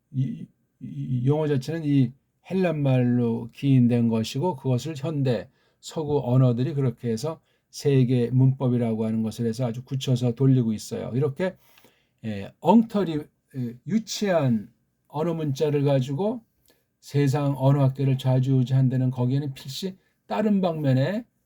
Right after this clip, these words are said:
딴 나라보다 뛰어난 것을 가지고 아주 강짜를 부리는, 그럼 그걸 분별해내야 되는데 온 세상은 지금 다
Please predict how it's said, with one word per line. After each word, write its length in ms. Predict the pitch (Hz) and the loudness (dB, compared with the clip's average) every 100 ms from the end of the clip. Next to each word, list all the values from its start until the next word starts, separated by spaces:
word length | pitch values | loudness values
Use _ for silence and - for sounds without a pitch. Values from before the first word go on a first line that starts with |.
| _ - | _ -8
딴 200 | 170 165 | -4 -2
나라보다 460 | 151 139 143 131 | 0 2 0 -2
뛰어난 420 | 220 190 160 147 | -4 -4 -2 -2
것을 560 | 135 131 143 131 127 123 | 0 0 0 0 0 -4
가지고 580 | - 123 131 143 165 - _ _ _ _ | -4 -4 0 0 -2 -6 _ _ _ _
아주 300 | 131 - 123 - | -16 -10 -10 -2
강짜를 840 | 190 220 - 262 196 170 113 98 _ _ | 6 6 6 -2 -2 -2 -6 -8 _ _
부리는, 520 | - 156 151 107 95 - | -10 -4 -2 -4 -6 -4
그럼 240 | 208 233 | 2 2
그걸 280 | 226 208 196 | 2 -2 -2
분별해내야 640 | - 170 160 156 147 139 127 | -8 -6 -2 -2 0 -2 0
되는데 560 | 131 131 143 156 110 - _ _ _ | 0 0 0 -2 -4 -10 _ _ _
온 240 | 139 208 | 0 2
세상은 460 | 185 165 170 220 190 | 2 0 -2 -2 -2
지금 320 | 160 190 175 | -4 -8 -6
다 420 | 139 143 143 123 | -4 -4 -6 -8